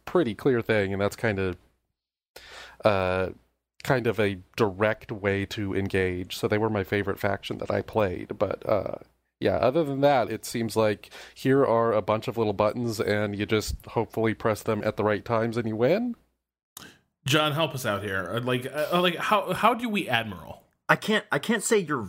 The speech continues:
Speaker 3: wrong. Um, the game does a a shockingly bad job of teaching <laughs> you how to play the game. Um,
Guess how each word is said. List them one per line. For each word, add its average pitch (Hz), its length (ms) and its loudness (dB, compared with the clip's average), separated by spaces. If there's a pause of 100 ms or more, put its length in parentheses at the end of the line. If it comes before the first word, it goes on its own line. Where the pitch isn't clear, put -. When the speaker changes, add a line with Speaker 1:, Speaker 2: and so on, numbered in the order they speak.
(120)
Speaker 3:
wrong. 123 440 2 (140)
Um, 101 380 2 (160)
the 123 80 2
game 175 360 2
does 120 340 0 (160)
a 107 300 0 (340)
a 113 100 4
shockingly 127 720 0
bad 110 640 0
job 123 420 2
of 107 180 -4
teaching 123 420 -2
<laughs> - 20 0
you 120 60 -2
how - 240 -2
to 104 200 -4
play 110 320 -2
the 117 140 -2
game. 104 580 -2
Um, 98 400 0